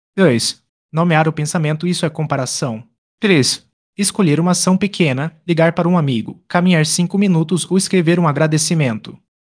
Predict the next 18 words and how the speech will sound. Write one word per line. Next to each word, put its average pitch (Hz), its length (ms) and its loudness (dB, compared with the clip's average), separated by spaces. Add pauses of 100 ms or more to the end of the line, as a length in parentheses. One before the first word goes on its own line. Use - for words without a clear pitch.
fortalecendo 175 560 -2
a - 20 0
autoestima 185 480 0
para 196 180 -2
enfrentar 190 460 0
a 196 60 -2
comparação 214 560 0
social. 185 460 0
A 160 40 0
comparação 202 840 -2 (120)
pode 202 240 0
virar 175 320 2
uma 185 140 2
régua 143 320 -2
impossível, 151 680 -4 (160)
alimentando 196 600 2
ansiedade, 160 640 -2 (220)
isolamento, 156 720 -2